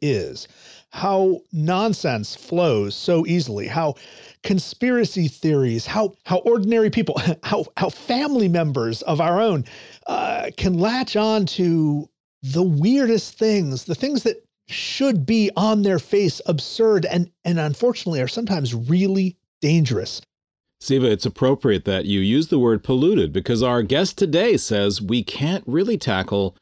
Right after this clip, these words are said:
Speaker 2: our information failures unless we think of them in the same way that we think about climate change, as an ecological problem, maybe with ecological solutions.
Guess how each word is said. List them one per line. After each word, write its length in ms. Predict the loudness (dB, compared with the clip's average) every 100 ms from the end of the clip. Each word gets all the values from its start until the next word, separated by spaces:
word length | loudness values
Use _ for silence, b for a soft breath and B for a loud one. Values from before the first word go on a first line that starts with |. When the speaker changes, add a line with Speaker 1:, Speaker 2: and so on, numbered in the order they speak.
| _
Speaker 2:
our 120 | -2
information 720 | 0 0 2 2 2 0 -2
failures 800 | -2 -2 -2 0 0 -2 -6 -8 -14 _ -2
unless 320 | 0 0 0
we 80 | 0
think 180 | 2 2
of 80 |
them 140 | 2 2
in 80 | 2
the 80 |
same 300 | 2 2 2
way 160 | 2 2
that 160 | 2 2
we 100 | 0
think 240 | 0 -2
about 380 | -2 0 -2 -4 -8
climate 380 | -6 -2 -2 -2
change, 440 | -4 -6 -10 -12 -4
as 220 | 0 2
an 240 | 2 0 0
ecological 880 | 0 2 2 2 2 0 -2 -4
problem, 580 | -6 -6 -6 -6 -8 -10 -8
maybe 220 | -2 2 2
with 180 | 2
ecological 880 | 0 -2 0 2 0 0 0 -2 -4 -10
solutions. 640 | -2 2 2 2 -2 -4